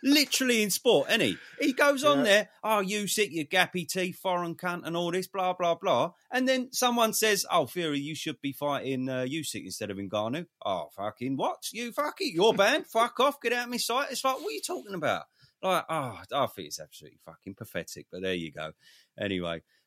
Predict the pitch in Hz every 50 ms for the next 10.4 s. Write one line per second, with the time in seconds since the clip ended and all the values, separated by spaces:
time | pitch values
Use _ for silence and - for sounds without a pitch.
0 | _ - 107 110 107 107 101 123 120 120 117 117 127 - 127 131 131 - - -
1 | 208 208 220 220 202 156 120 117 151 254 262 - _ _ _ _ _ _ _ _
2 | _ _ - - 160 180 170 147 101 - - _ _ _ _ _ _ _ _ _
3 | _ _ _ - - - - 202 254 302 320 320 302 269 233 214 196 190 175 160
4 | 151 156 143 147 131 110 104 104 - - 226 320 453 440 453 440 427 415 415 392
5 | 392 415 415 466 427 370 403 392 381 370 - 403 359 349 - - 254 220 202 175
6 | 202 214 226 226 247 330 240 285 311 277 277 302 - 294 - - - 190 160 147
7 | 131 151 202 - - - - 262 _ - 185 185 175 143 104 - - _ - -
8 | 135 165 147 151 - 143 170 190 202 180 - - 139 123 117 110 107 101 92 90
9 | - - 180 214 220 202 214 247 339 370 339 - - 349 196 160 135 135 127 131
10 | 123 123 127 131 175 - 370